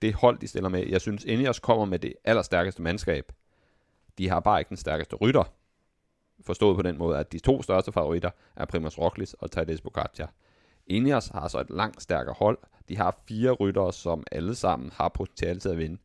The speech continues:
Måske, mm, af de fire er det me-, mindst, øh, Tao Geoghegan Hart, jeg vil dus til. Men det skal de jo prøve at udnytte på at køre i højre og venstre side af, af vejen, øh,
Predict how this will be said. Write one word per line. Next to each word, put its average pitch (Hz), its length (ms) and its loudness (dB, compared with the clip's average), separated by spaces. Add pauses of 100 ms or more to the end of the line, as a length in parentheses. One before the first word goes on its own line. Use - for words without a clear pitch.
(340)
Måske, 104 520 -2
mm, 95 280 -8 (180)
af 87 120 -2
de 113 100 0
fire 101 280 4
er 85 140 2
det 73 140 -8
me-, 92 400 -2
mindst, 107 360 -2
øh, 76 300 -2
Tao 82 280 -2
Geoghegan 85 220 -6
Hart, 90 260 0
jeg 101 180 -4
vil 98 100 -10
dus 87 280 -6
til. 85 160 -4 (460)
Men 78 140 -8
det 98 120 2
skal 113 140 0
de 107 60 4
jo 92 60 2
prøve 95 200 4
at 104 60 6
udnytte 95 440 0 (480)
på - 300 2
at 95 100 -2
køre 95 320 2 (140)
i - 100 -8
højre 90 280 4
og 95 60 2
venstre 80 260 -4
side 92 340 -2
af, 87 140 -6 (140)
af 85 80 -8
vejen, 82 380 -4
øh, 76 60 -10